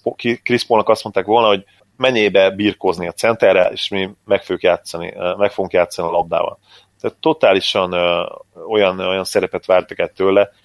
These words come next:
ami nincs benne a játékában. Aztán, ö, ami történt, amikor, ö, feljavultak, ö, most már ké-, kétezer-tizenhétben, talán, ö, az All-Star szünet után,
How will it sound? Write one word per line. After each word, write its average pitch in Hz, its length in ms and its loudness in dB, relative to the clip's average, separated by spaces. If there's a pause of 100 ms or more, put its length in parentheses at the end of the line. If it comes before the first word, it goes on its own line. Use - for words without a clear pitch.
(240)
ami 104 180 -6
nincs 113 220 -6
benne 95 180 0
a 90 40 2
játékában. 82 680 0 (720)
Aztán, 92 500 2
ö, 87 180 2 (100)
ami 120 200 0
történt, 110 400 0
amikor, 104 300 0
ö, 95 260 4 (240)
feljavultak, 131 720 2 (300)
ö, 104 200 4
most 104 200 -4
már 101 160 0
ké-, - 220 -2
kétezer-tizenhétben, 98 1080 -2 (680)
talán, 98 280 2
ö, 90 220 -2 (400)
az - 140 -10
All-Star 104 400 2
szünet 90 300 -10
után, 143 340 0